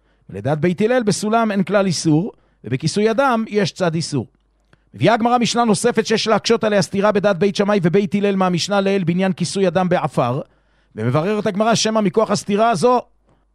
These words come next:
מוכרחת שיטתו של רבי יוחנן שהתחלפו השיטות. אומרת הגמרא, אלא אי קשיא, הקשיא.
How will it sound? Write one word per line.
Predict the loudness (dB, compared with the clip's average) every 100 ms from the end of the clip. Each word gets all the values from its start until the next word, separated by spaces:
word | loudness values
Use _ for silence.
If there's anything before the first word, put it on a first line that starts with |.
| _ -4
מוכרחת | 0 0 2 0 2 0 -2 _ _
שיטתו | -4 -4 0 -2 0 0
של | 0 0
רבי | 2 2
יוחנן | 2 2 2 0 0 -6 _ _ _ _ _ _
שהתחלפו | -2 -2 0 0 0 0 0
השיטות. | 0 -4 -4 -4 _ -20 _ _ _ _ _ _
אומרת | 0 2 2
הגמרא, | 2 2 2 2
אלא | 2 0
אי | 0 -2
קשיא, | 0 0 2 0
הקשיא. | 0 0 0 0 -2 -2 -6